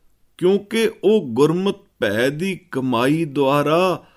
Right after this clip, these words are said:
ਨਿਰਭੈ ਪਦ ਨੂੰ ਪ੍ਰਾਪਤ ਹੋ ਚੁੱਕੇ ਹੁੰਦੇ ਹਨ ਅਤੇ ਇਸ ਨਿਰਭੈ ਪਦ ਅੰਦਰ ਖੇਡਦਿਆਂ ਹੋਇਆਂ ਜਾਨ ਉੱਪਰ ਦੀ ਖੇਡ ਜਾਣਾ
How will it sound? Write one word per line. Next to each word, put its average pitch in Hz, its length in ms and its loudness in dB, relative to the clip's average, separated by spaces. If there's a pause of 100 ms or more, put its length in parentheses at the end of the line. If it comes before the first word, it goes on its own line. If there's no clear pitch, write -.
(300)
ਨਿਰਭੈ 160 840 2
ਪਦ 135 500 -4
ਨੂੰ 175 340 -2 (140)
ਪ੍ਰਾਪਤ 170 680 -2
ਹੋ 131 220 2
ਚੁੱਕੇ 131 560 -2
ਹੁੰਦੇ 117 520 0
ਹਨ 120 520 -2 (840)
ਅਤੇ 196 480 0
ਇਸ 202 380 2
ਨਿਰਭੈ 160 680 0
ਪਦ 151 420 -4 (140)
ਅੰਦਰ 147 400 -2 (120)
ਖੇਡਦਿਆਂ 117 680 -2
ਹੋਇਆਂ 156 520 -2 (640)
ਜਾਨ 147 460 2
ਉੱਪਰ 170 520 -2
ਦੀ 170 340 -6 (100)
ਖੇਡ 131 380 0
ਜਾਣਾ 156 640 -2